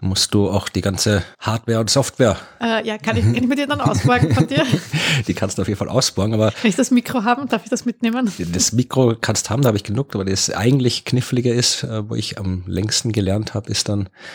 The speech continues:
Speaker 1: die ganze, äh, Software zum Schneiden. Wenn man da eine professionelle haben will, die ist, die ist,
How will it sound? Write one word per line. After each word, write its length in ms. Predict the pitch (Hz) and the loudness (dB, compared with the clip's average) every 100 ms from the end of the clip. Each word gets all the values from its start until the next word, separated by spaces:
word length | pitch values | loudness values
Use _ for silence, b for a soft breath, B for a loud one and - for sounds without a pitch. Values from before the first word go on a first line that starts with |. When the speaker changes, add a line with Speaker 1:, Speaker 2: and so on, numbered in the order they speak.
| B B | B B
Speaker 1:
die 60 | 107 | -6
ganze, 880 | - 95 - 95 95 98 95 95 90 | -2 2 4 2 2 0 -2 -4 -2
äh, 40 | |
Software 560 | 98 117 104 - - 101 | 0 2 2 0 0 0
zum 200 | - 101 | 2 0
Schneiden. 640 | - 95 95 117 120 117 | 0 2 2 2 2 2
Wenn 80 | 104 | 2
man 80 | 104 | 0
da 100 | 104 | 0
eine 140 | 104 | 0
professionelle 640 | - 107 107 98 92 110 104 | -2 -2 0 2 2 0 0
haben 180 | 113 117 | -2 -2
will, 140 | 107 | -2
die 160 | 113 117 | -2 0
ist, 240 | - - | -2 -2
die 40 | |
ist, 180 | 117 - | -2 -4